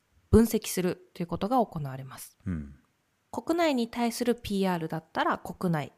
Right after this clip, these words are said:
Speaker 1: での報道のされ方でしょうし、国外に対して何かイメージだったりとか何かを発信したいといった場合には、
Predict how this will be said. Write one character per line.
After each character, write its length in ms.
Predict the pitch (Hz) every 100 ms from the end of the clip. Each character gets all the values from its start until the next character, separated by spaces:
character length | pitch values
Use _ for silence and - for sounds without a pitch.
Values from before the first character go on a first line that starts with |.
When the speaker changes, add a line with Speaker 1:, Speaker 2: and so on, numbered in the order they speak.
| _ _ _ _ 247
Speaker 1:
で 80 |
の 100 | 285
報 240 | 302 196 175
道 160 | 165
の 80 | 156
さ 160 | 156 165
れ 80 | 160
方 280 | 160 -
で 100 | 156
し 120 | 151 -
ょ 80 |
う 40 | 147
し、 480 | - - 320 233 - - _ _ _ -
国 260 | 226 285
外 280 | 285 208 - - _ _
に 140 | 208 208
対 260 | 226 214
し 180 | 196 -
て 520 | - 330 285 - - _ _ _ _
何 200 | 202 190
か 380 | 175 233 208 - - _ _
イ 100 | 185
メ 160 | 190 170
ー 40 |
ジ 120 | 156
だ 100 | 156
っ 60 | 156
た 120 | 165
り 100 | 160
と 120 | -
か 140 | - 240
何 220 | 208 180
か 100 | 147
を 20 |
発 220 | 147 180
信 200 | - 208
し 100 | 190
た 100 | -
い 100 | 180 - -
と 60 |
い 40 | 190
っ 40 |
た 160 | - 202
場 160 | 208
合 100 | 208
に 180 | 214 233
は、 260 | 294 285